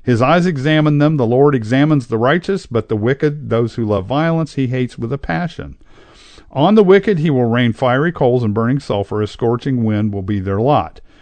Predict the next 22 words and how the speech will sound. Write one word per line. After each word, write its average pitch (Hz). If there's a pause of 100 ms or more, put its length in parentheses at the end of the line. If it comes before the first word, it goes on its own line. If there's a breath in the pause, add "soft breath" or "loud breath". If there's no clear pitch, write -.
(220 soft breath)
For 113
the 107
Lord 107
is 135
righteous. 101
He 101
loves 98
justice. 98
The 107
upright 98 (200)
will 98
see 98
his 95
face. - (760 soft breath)
I 151
think 202
that 180 (520)
section 156
in, 113
uh, 98 (880)
verse 117
three, 127